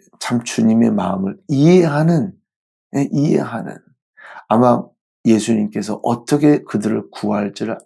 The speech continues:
알-, 알았으면 아마 눈물을 흘렸-, 흘리면서 호산나 그랬을 거예요. 호사-, 호산나 그러면서, "아, 우리가 이렇게 부르는 것은 주님께서 죽으시라고 하는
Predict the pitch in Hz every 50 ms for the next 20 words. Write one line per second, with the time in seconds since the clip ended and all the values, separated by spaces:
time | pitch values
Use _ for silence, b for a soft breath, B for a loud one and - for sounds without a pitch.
0 | _ - - 110 101 107 110 107 - - - 104 110 123 123 - - - 104 113
1 | 123 113 98 95 b b b b b b - - - - - - 127 117 131 143
2 | 151 160 165 175 180 202 180 160 180 180 185 - - - - - 135 - - B
3 | B B B - - 170 170 170 170 165 165 151 151 170 156 - b b b b
4 | b b _ - 156 147 147 135 131 123 104 95 95 98 - - - - - -
5 | - - - - _ _ _ _ _ _ _ _ _ _ _ _ _ _ _ _
6 | _ - - 165 156 160 - 147 131 - - - 160 156 170 165 156 151 131 120
7 | 127 123 123 - - b b b b b b b b b b b - - 135 131
8 | 120 113 113 127 135 127 117 113 120 120 - 123 104 - 117 120 120 127 127 -
9 | 131 - - - - - _ B B B B B B B B - - - 165 190
10 | - - 78 80 80 - - - - - 180 160 - 170 175 165 143 151 151 151
11 | 147 143